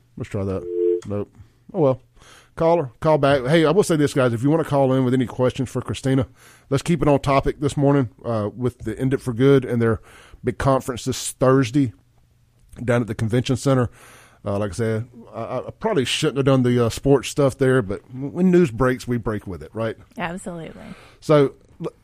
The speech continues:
Speaker 1: y-, Christina, I'm looking at some of the stuff here in your notes, and the thing that popped off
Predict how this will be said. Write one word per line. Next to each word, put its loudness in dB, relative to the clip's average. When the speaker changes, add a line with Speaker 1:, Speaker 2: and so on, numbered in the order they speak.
Speaker 1:
y-, -14
Christina, 2
I'm 2
looking 2
at -4
some 0
of 0
the 0
stuff -2
here 0
in -2
your -4
notes, -6
and -2
the -4
thing 0
that -8
popped -2
off 2